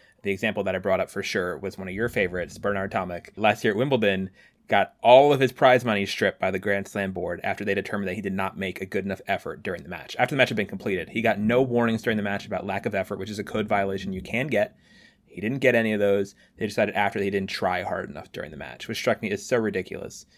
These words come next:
and wage theft, to use the later term, term for it. For him to go out there, complete his job as it was written out, and then get his money completely arbitrarily yanked, I thought that was crazy.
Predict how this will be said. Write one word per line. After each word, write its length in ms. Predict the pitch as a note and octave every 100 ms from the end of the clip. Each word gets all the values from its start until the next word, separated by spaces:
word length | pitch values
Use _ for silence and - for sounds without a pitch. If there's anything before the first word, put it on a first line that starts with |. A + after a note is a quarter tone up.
| _ _ _ -
and 220 | F#2+ F#2
wage 340 | G#2 G2+ -
theft, 400 | E2+ D2 - -
to 100 | -
use 200 | G2+ F2+
the 60 | F#2+
later 200 | F2 -
term, 260 | - - B1+ C2+
term 220 | D#2 -
for 180 | B1+ G1+
it. 80 | -
For 100 | A2
him 80 |
to 60 | G#2
go 160 | A#2 A#2
out 80 |
there, 140 | A#2 G2+
complete 320 | A2 - A#2+
his 100 | A#2
job 400 | A2+ G#2 G#2 G2+ -
as 220 | G#2+ G#2+
it 60 | A2
was 160 | G#2
written 180 | G#2 F#2+
out, 180 | F#2 F2+
and 100 | G2+
then 100 | F#2+
get 220 | G2+ F2
his 300 | G#2+ F#2+ - _ _ _ G2
money 220 | G#2 G2+
completely 300 | G#2+ G#2+ G#2+
arbitrarily 520 | G2+ G2+ - G#2+ F#2+
yanked, 340 | F#2 F#2+ F2+ -
I 60 | -
thought 180 | G2+ -
that 180 | F#2
was 440 | F2+ E2+ - - - _ _ -
crazy. 420 | - - -